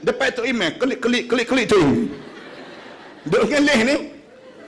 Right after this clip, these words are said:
Nak cium pun tunggu dalam bilik, ah. Bukan lah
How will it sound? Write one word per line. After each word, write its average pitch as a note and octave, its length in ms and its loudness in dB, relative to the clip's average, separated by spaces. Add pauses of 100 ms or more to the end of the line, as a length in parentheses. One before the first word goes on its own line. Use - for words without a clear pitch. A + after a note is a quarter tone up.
(380)
Nak A#3+ 240 0
cium D#4 320 2
pun D4 160 0
tunggu D4+ 160 -4
dalam D4 160 2
bilik, D4+ 320 0
ah. C4+ 160 0 (720)
Bukan C4 320 2
lah C4+ 160 2